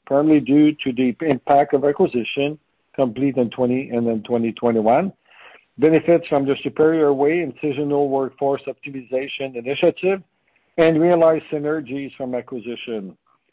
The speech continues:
These factors have been negatively impacted by warmer weather, about a five million dollar di-, or less, because due to the weather, which continue into the second quarter,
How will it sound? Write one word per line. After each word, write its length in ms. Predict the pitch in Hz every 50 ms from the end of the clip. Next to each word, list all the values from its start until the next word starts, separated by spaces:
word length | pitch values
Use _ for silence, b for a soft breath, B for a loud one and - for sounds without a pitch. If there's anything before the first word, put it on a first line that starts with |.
| _ _ -
These 240 | 135 160 180 202 - -
factors 520 | - 170 175 170 175 - 160 147 147 147 131 127
have 180 | 123 113 110
been 180 | 127 131 123 127
negatively 600 | 135 147 151 170 165 - 170 165 143 147 156 151
impacted 420 | 139 113 - - 139 139 139 123 117
by 140 | 123 117
warmer 420 | 113 110 110 127 143 160 175 175 175
weather, 460 | 160 135 123 117 117 127 143 165 - _ _ _ _ _ -
about 240 | 113 104 120 120 120
a 300 | 113 - _ _ 107 101 _ -
five 160 | 139 127 127
million 320 | 131 131 120 117 123 120 104
dollar 400 | 120 120 117 113 117 117 113 110 110 - _ _ _ _ _ 110
di-, 140 | 117 135 _ _ _ _ _ _
or 140 | - 120 110
less, 240 | 110 123 127 123 127 - - 117
because 540 | 107 107 107 107 104 101 - 139 139 131 113
due 180 | 120 147 165 175
to 120 | - 156 143
the 140 | 117 120
weather, 360 | 113 117 107 107 110 139 151 - _ B B B B B B B B B
which 240 | - 147 156 - -
continue 720 | - 170 165 160 - 156 151 151 156 156 156 156 156 - - - 131
into 300 | 127 127 110 - 147 131
the 140 | 127 117 - -
second 320 | 175 180 180 185 151 127
quarter, 480 | - 135 123 120 120 117 123 131 131